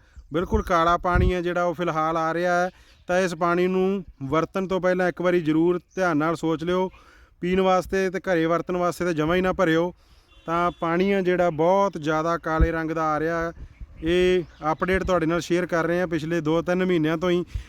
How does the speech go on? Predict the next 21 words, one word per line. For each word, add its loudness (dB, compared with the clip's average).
ਗੰਦੇ 2
ਪਾਣੀ 2
ਦਾ 2
ਮਸਲਾ 0
ਕਿਸਾਨ -4
ਆਗੂਆਂ 2
ਵੱਲੋਂ 0
ਵੀ -2
ਚੱਕਿਆ -2
ਗਿਆ 0
ਸੀ -4
ਕਿ -2
ਗੰਦਾ 2
ਪਾਣੀ 0
ਆ 0
ਰਿਹਾ 0
ਹੈ। 0
ਫਿਲਹਾਲ 2
ਪਿੱਛੇ -10
ਜੇ -4
ਕਿਹੜਾ -2